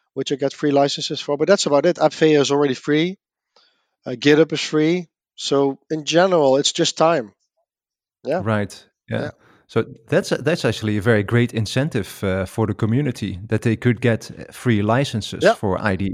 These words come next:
Speaker 2: Es and other tools.
Speaker 1: And there's a lot of tools, that, a lot of companies that do that. I don't use that many different tools, but in generally, I think Gitkraken, which is my, I think I also have a free license, by the way. Gitkraken is my most, uh, my popular, um, uh, my favorite, um,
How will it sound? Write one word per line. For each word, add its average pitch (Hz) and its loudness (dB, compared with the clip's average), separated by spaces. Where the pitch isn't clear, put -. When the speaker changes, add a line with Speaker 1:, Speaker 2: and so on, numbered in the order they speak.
Speaker 2:
Es 104 -2
and 101 -4
other 110 -6
tools. 107 -12
Speaker 1:
And 135 0
there's 160 4
a 165 4
lot 185 4
of 170 2
tools, 160 0
that, 147 2
a - -2
lot 165 4
of - -6
companies 143 0
that 135 0
do 139 -2
that. 113 -6
I 127 0
don't 160 2
use 139 -2
that 143 4
many 156 0
different 143 -4
tools, 151 -2
but 127 -6
in 135 -4
generally, 147 4
I 151 2
think 214 -2
Gitkraken, 196 0
which 160 -4
is 160 -6
my, 147 0
I 156 -6
think 175 -2
I - 0
also 165 0
have 127 -4
a 117 -10
free 131 -4
license, 110 -8
by 110 -8
the 104 -12
way. 101 -12
Gitkraken 143 -4
is 127 -6
my 127 -4
most, 127 -6
uh, 127 -8
my 123 -8
popular, 120 -4
um, 110 -18
uh, 123 -14
my 135 0
favorite, 143 2
um, 120 -2